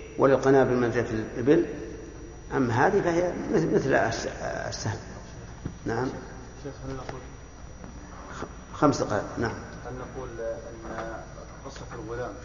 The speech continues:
Speaker 2: شرع من قبلنا؟
Speaker 1: نعم.
Speaker 2: وشرعنا أتى بالعموم.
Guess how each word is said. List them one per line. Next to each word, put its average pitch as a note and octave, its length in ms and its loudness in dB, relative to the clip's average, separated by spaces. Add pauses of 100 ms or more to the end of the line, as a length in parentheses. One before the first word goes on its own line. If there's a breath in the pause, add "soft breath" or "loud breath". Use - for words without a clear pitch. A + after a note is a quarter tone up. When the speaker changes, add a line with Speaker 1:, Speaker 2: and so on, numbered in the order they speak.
(120)
Speaker 2:
شرع B2+ 200 -6
من A#2+ 240 -8
قبلنا؟ G#2 320 -8 (380)
Speaker 1:
نعم. A2 200 4 (340)
Speaker 2:
وشرعنا B2+ 760 -6
أتى C#3 380 -6 (180)
بالعموم. A#2+ 360 -8